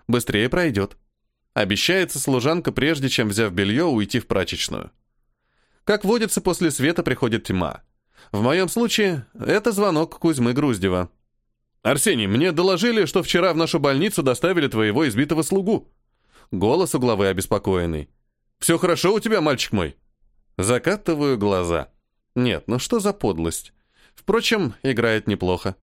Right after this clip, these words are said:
«Она римаска, вот твой потенциальный ученик». Хотя многие местные дворяне не хуже.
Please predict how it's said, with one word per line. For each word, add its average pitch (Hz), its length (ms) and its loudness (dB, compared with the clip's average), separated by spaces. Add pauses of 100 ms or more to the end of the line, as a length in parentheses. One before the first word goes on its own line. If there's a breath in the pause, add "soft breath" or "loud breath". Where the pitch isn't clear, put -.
(500)
«Она 123 360 0
римаска, 190 640 -2 (100)
вот 110 400 -2
твой 147 200 2
потенциальный 160 680 0
ученик». 175 580 -2 (380)
Хотя 175 300 2
многие 151 460 2
местные 117 380 2
дворяне 98 420 2
не 104 120 2
хуже. 90 520 0